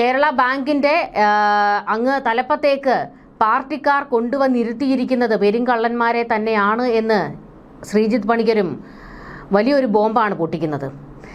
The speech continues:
ദൈവത്തിന്റെ വരെ മുതല് കൊള്ളയടിക്കുന്നവന്മാർ ജനങ്ങളുടെ മുതല് കൈയിട്ട് നക്കാതിരിക്കുമോ മാനവരെ? ശ്രീജിത്ത് പണിക്കർ പങ്കുവച്ച പോസ്റ്റിന് താഴെ വലിയ ട്രോളുകളാണ് ശക്തമായിക്കൊണ്ടിരിക്കുന്നത്. ആ,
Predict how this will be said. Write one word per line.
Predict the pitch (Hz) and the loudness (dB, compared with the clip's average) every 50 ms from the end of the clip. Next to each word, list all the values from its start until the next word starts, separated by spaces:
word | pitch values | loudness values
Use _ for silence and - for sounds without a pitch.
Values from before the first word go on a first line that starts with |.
| - - - | -10 0 4
ദൈവത്തിന്റെ | 208 254 262 277 302 339 349 392 403 403 392 359 339 339 | 6 6 6 4 2 2 2 2 2 4 2 2 2 2
വരെ | 285 269 262 269 | 2 2 2 2
മുതല് | 269 262 226 226 233 247 262 285 | 2 2 2 2 2 2 0 0
കൊള്ളയടിക്കുന്നവന്മാർ | 277 277 220 220 220 226 262 269 254 226 214 190 226 214 220 214 202 208 208 196 190 214 233 | 0 0 0 2 2 2 2 2 2 0 0 0 0 0 2 0 0 0 0 0 0 0 -2
ജനങ്ങളുടെ | 226 196 220 226 226 240 262 285 294 285 277 269 | -2 -2 0 0 0 0 0 0 -2 0 0 0
മുതല് | 262 233 208 214 214 233 233 247 240 240 | -2 0 0 0 0 2 2 0 0 0
കൈയിട്ട് | 233 208 214 233 240 277 254 269 254 233 220 | 0 0 0 0 -2 -2 0 0 0 0 0
നക്കാതിരിക്കുമോ | 208 196 196 202 - 233 226 233 214 208 185 202 208 247 240 240 220 | 0 -2 -4 -2 0 0 0 0 -2 -2 -4 -2 -2 0 0 2 0
മാനവരെ? | 196 175 175 180 185 190 196 175 165 151 135 131 - - - - - - - | 0 -2 -2 -2 0 0 0 -2 -2 -6 -8 -10 -14 -20 -20 -20 -20 -12 -2
ശ്രീജിത്ത് | - 226 240 254 277 247 320 302 - | 0 2 2 4 2 2 0 0 2
പണിക്കർ | 294 302 294 269 311 311 | 0 0 0 0 0 0
പങ്കുവച്ച | 269 277 262 262 240 294 277 262 277 | 0 0 0 0 2 2 2 2 0
പോസ്റ്റിന് | 294 294 240 220 226 254 262 269 277 285 277 277 277 277 | 0 0 0 2 2 2 0 0 -2 0 0 0 0 0
താഴെ | 240 220 220 226 240 233 220 175 - | 0 0 2 0 0 0 -2 -2 0
വലിയ | 190 202 220 226 254 277 302 302 | 0 0 0 0 0 0 0 0
ട്രോളുകളാണ് | 294 262 262 240 247 247 247 247 247 233 220 214 214 208 175 147 143 | 2 2 0 2 2 2 2 2 2 2 0 0 -2 -4 -6 -8 -6
ശക്തമായിക്കൊണ്ടിരിക്കുന്നത്. | - 226 - 247 - 233 214 202 196 185 190 180 170 175 165 156 170 160 156 135 151 | -4 -6 -6 -2 -4 -2 0 0 -2 -2 -2 -4 -4 -4 -4 -4 -6 -6 -4 -2 0
ആ, | 151 202 254 | 0 0 0